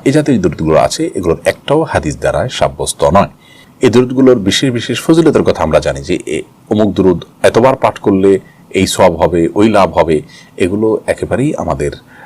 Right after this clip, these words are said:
আহ, নিজস্ব ভাবনা, নিজস্ব ধারণা, কোরআন হাদিস থেকে এর কোনো ভিত্তি পাওয়া যায় না। কোনো আমলের বিশেষ কোনো ফজিলত যদি হাদিস দ্বারা বর্ণিত না হয়, আমরা নিজেরা মনগড়া কোনো ফজিলত, কোনো সওয়াব বা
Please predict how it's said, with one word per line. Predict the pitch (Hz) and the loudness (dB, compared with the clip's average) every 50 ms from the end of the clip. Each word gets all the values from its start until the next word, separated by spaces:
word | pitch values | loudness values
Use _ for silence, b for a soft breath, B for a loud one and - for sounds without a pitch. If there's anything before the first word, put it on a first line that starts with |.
| B B | B B
আহ, | - 67 69 65 64 64 64 57 - - 73 | -2 0 0 0 0 -2 -2 -4 -6 -6 -4
নিজস্ব | 82 85 82 120 127 - - - 117 | -4 -2 0 0 0 0 0 -2 -2
ভাবনা, | 87 - 85 73 76 76 87 104 117 120 - | -2 0 0 0 0 0 0 -2 -2 -2 -2
নিজস্ব | - 92 82 76 117 - - - - | -4 -6 -2 -2 -2 -2 -2 -4 -4
ধারণা, | 101 71 80 78 73 71 82 135 190 - B B B B B B B | -4 -4 -4 -6 -2 0 -2 -2 -2 -4 B B B B B B B
কোরআন | - - 95 101 98 92 | 2 2 2 2 0 -2
হাদিস | - 82 85 104 113 - - | -6 -6 -4 -4 -4 -4 -6
থেকে | - - 117 - - 156 | -6 -8 -10 -6 -6 -4
এর | - - 76 - - - | -4 -4 -6 -6 -8 -4
কোনো | - 85 98 120 131 | -2 0 0 0 -2
ভিত্তি | 117 82 73 - - 76 | -2 -4 -8 -6 -6 -8
পাওয়া | 71 - 64 67 65 67 | -2 0 2 2 2 2
যায় | 65 85 85 95 104 | 2 4 4 4 4
না। | 90 69 - B B B B B B B B | 2 0 -4 B B B B B B B B
কোনো | - 143 160 143 | 0 2 4 4
আমলের | 107 98 110 127 131 143 139 | 4 4 2 2 2 0 2
বিশেষ | 104 - - - - - | 0 0 -2 -2 -6 -6
কোনো | - 127 123 | -4 -6 -6
ফজিলত | 117 - - 120 127 160 160 151 101 - - - b b b b b - | -4 -2 -2 0 0 2 4 4 2 2 0 -12 b b b b b -4
যদি | 92 82 85 | -2 -2 -2
হাদিস | - 80 85 87 107 120 120 | -2 0 0 2 2 2 2
দ্বারা | 123 110 92 | 2 2 2
বর্ণিত | 80 80 76 73 73 71 | 2 0 -2 -2 -4 -2
না | 64 69 71 | -2 -2 0
হয়, | 87 110 - | 0 0 -2
আমরা | - 135 131 | 0 0 2
নিজেরা | 110 95 90 104 113 113 113 107 - - | 2 2 2 2 2 2 2 0 -2 -2
মনগড়া | 95 85 82 82 80 92 110 127 | 0 0 0 2 2 0 0 0
কোনো | 123 - 113 104 98 | 0 -2 -2 -2 -2
ফজিলত, | 95 - 90 78 82 82 82 78 - | -2 -2 -2 -2 0 0 0 0 0
কোনো | - - 80 78 | -2 -4 -4 -2
সওয়াব | - - - 78 73 71 71 69 69 | -4 -2 0 2 4 4 2 0 0
বা | 67 69 65 65 - | -4 -4 -2 -2 -4